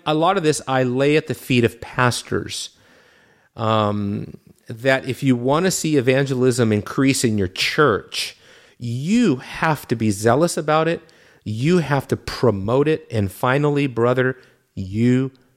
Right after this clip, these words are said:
have to do it. It may not look like everybody else.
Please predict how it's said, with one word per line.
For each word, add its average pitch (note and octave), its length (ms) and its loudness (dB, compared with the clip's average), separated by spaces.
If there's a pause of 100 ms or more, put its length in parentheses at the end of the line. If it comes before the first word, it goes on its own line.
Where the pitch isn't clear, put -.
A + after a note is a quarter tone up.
(260)
have A2 500 -2 (300)
to - 140 -4
do F#2+ 340 2
it. - 300 -6 (1000)
It B2 200 0
may C#3 240 2
not C#3 260 -2
look A#2 400 2
like D3 220 -2
everybody D#3 640 0
else. D#3+ 480 -2